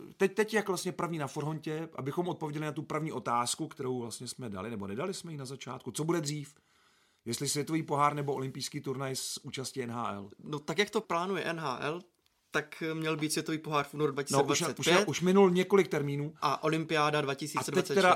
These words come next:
Speaker 1: naděje se obrací k, eh, olympijským hrám v Miláně a Cortině. Olympijský turnaj hokejový je, eh, situován do Milána, jenomže problém je, že nezačali ještě stavět tu halu, kde to má být.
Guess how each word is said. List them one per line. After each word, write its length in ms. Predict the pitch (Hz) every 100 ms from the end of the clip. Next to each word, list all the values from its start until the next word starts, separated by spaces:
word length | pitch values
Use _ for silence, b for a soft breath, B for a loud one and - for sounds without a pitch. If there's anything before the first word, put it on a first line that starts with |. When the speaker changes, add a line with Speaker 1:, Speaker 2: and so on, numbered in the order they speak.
| -
Speaker 1:
naděje 640 | 131 147 165 165 190 165 151
se 180 | - 143
obrací 540 | 135 147 139 - 135
k, 140 | - 127
eh, 40 | 120 117 113 - - -
olympijským 580 | - 120 127 120 - 123
hrám 320 | 117 110 110
v 120 | 104
Miláně 480 | 107 117 110 110 107
a 100 | -
Cortině. 600 | - 107 - 156 160 180 _ _ _ _ _ _ _ _ _ -
Olympijský 440 | 110 107 113 120
turnaj 300 | 117 117 110
hokejový 300 | 104 104 110
je, 160 | 107 95
eh, 280 | - 71 85
situován 560 | - 104 113 110 82 69
do 140 | 65 214
Milána, 680 | 127 117 123 127 143 202 - B B B B B B B B B
jenomže 240 | 117 113 131
problém 360 | 123 131 127
je, 80 | 123
že 320 | 120 123 120
nezačali 340 | 120 113 117 113
ještě 180 | -
stavět 320 | 110 143 165 -
tu 120 | 101
halu, 240 | 87 76 - _ _ -
kde 140 | 95
to 100 | 98
má 160 | 95 85
být. 200 | 76